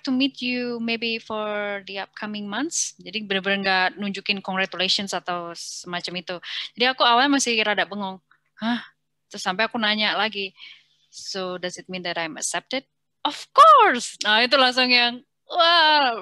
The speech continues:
langsung gembira banget. Karena kayak ini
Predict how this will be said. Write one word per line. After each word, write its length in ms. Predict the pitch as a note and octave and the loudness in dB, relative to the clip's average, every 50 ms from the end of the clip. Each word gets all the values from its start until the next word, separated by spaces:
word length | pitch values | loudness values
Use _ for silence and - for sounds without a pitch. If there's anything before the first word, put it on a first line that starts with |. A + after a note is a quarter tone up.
| - - - | -10 -12 -8
langsung 560 | - A3+ G#3+ A3 A#3 - A3+ A3 A3 A3 G#3+ G#3 G3+ G3+ G3 - - - - G#3+ | -4 -4 -4 -4 -4 -8 -10 -10 -10 -10 -10 -12 -12 -14 -16 -16 -16 -14 -12 -8
gembira 480 | G3+ G3+ G3+ G3+ G3+ G3 G3 G3 G3 | -6 -6 -6 -6 -8 -6 -4 -4 -4
banget. 400 | G3 F#3+ F#3+ G3+ A3+ A#3+ A#3 - - - - - - - - - | -2 -2 -2 -2 -2 -4 -6 -8 -10 -12 -12 -12 -12 -12 -8 -4
Karena 480 | - A#3 A3+ A3+ A#3+ C4+ D4+ E4+ F4+ D#4+ - _ - - - - - - - - - - _ _ _ _ _ _ _ _ - | -2 -2 -2 0 0 2 2 2 2 0 -2 _ -16 -18 -16 -14 -14 -14 -14 -14 -16 -20 _ _ _ _ _ _ _ _ -4
kayak 880 | - B3+ B3 B3 B3 B3+ B3+ B3+ B3+ B3+ B3+ B3+ B3+ B3+ B3+ - - | -2 0 2 2 2 2 2 2 2 2 2 2 2 2 0 -2 -4
ini 320 | - E4+ G#4 G#4+ F#4+ D4 | -8 -12 -10 -6 -4 -4